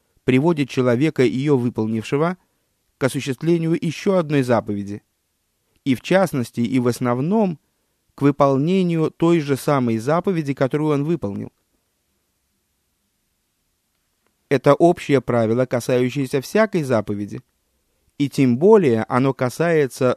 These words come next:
той заповеди, которую мудрецы назвали "Великой заповедью" — к заповеди выкупа пленных. Понятно, что эта заповедь и эта идея выкупа пленных,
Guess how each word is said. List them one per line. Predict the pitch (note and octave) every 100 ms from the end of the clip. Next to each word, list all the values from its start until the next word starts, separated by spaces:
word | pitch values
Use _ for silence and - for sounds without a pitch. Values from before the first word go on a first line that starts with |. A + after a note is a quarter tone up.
| -
той | E3 E3
заповеди, | C3 C3 C#3+ C3+ A#2+
которую | B2 B2+ B2+
мудрецы | B2 A#2+ A2+ D3
назвали | A#2 A2 C3+ C3+ A#2+
"Великой | G#2 A#2 A#2+ F3+ - C#3
заповедью" — | B2 A2 - F2 G2 G2 _ _ _ _ _ _ _ -
к | A#2+
заповеди | C#3 D3 D#3 D3+ C#3 D3+
выкупа | A2+ C3 D#3+ D#3+ D#3+
пленных. | D3+ D#3 F#3 E3 G#2 - _ _ _ _ _ _ _ _ _ _ _ _ _ _ _ _ _ _ _ -
Понятно, | B2 B2+ F#3 F#3+ E3
что | - C3+
эта | D#3 F#3+ F#3 D3+
заповедь | D3 B2 G#2+ G2+ G2 - _ _ _
и | C3 C3+
эта | F3+ G3+ F3+ D#3+ C#3
идея | A#2 B2 G#2+ G2+
выкупа | B2 E3+ C#3+ C#3
пленных, | - C3 C#3+ A2+ G2+ -